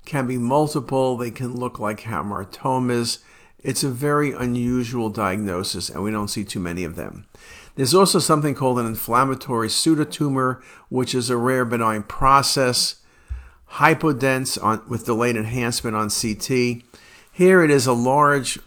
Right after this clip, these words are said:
mass. The spleen is enlarged, pushing on the stomach. I would think about lymphoma. I would think about some malignancy. Could this be a hamartoma? Eh, not exactly the way it enhances.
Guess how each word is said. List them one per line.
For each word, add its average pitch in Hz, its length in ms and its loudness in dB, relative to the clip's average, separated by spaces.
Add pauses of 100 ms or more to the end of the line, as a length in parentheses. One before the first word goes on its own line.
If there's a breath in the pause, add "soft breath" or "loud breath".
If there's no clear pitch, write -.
mass. 120 580 0
The 117 80 -4
spleen 143 560 -2
is 120 220 -4
enlarged, 113 760 0
pushing 147 400 -4
on 104 180 -2
the 92 100 -8
stomach. 123 600 0 (380 loud breath)
I 139 140 2
would 160 160 4
think 139 240 -2
about 104 240 -2
lymphoma. 123 840 2
I 135 120 -2
would 147 160 -2
think 123 200 -6
about 110 300 -4
some 107 240 0
malignancy. 113 840 -2 (400 loud breath)
Could 170 160 4
this 147 120 6
be 143 160 0
a 131 40 2
hamartoma? 117 1040 0
Eh, 123 360 -2 (640 soft breath)
not 120 240 -4
exactly 113 440 -2
the 104 120 -4
way 104 160 -4
it 95 200 -10
enhances. 117 840 -2